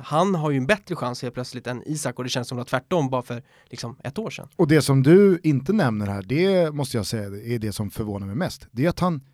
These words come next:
Speaker 2: med ett sånt beteende, alltså festar var och varannan dag här hemma i Stockholm, vilket är confirm, så att det är liksom ingen ryktespridning, eh, är ju att det, det talar ju för att liksom, han inte vill.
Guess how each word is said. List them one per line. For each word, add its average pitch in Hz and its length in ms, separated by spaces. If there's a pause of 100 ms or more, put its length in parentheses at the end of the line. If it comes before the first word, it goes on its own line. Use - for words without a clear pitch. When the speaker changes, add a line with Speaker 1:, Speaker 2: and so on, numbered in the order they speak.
(240)
Speaker 2:
med 160 360
ett 123 80
sånt 208 260
beteende, 101 340
alltså 98 240 (720)
festar 127 400
var 113 240
och 110 60
varannan 110 320
dag 135 200
här 101 80
hemma 98 160
i 92 40
Stockholm, 117 380
vilket 247 220
är 240 140
confirm, 151 540 (100)
så - 140
att 120 100
det 151 80
är 156 200
liksom 127 200
ingen 110 380
ryktespridning, 107 720 (320)
eh, 135 320 (400)
är 165 200
ju 143 140
att 135 220
det, 147 240
det 156 260
talar 202 200
ju 127 40
för 143 100
att - 260 (800)
liksom, 147 280
han 160 220
inte 123 160
vill. 107 460